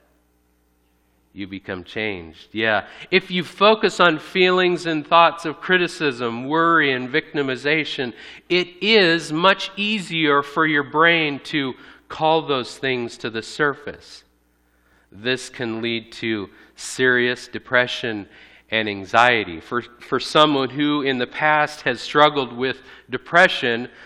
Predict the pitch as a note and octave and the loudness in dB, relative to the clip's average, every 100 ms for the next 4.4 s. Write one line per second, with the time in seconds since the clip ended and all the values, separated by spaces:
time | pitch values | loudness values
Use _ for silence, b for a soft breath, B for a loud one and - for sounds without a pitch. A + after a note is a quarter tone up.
0 | B G#2 A#2 D3+ D#3 - B B - C#3 | B -8 0 2 0 -6 B B 0 2
1 | B2+ - - - G2+ G#2 D3 D3 C3 A2+ | 2 -2 -18 -20 -6 4 6 6 4 0
2 | A#2+ G3 D3+ E2+ - - _ _ _ _ | -2 0 0 -4 -12 -20 _ _ _ _
3 | _ _ _ _ _ _ _ _ _ _ | _ _ _ _ _ _ _ _ _ _
4 | G2 A2 G#2+ | -6 -4 -4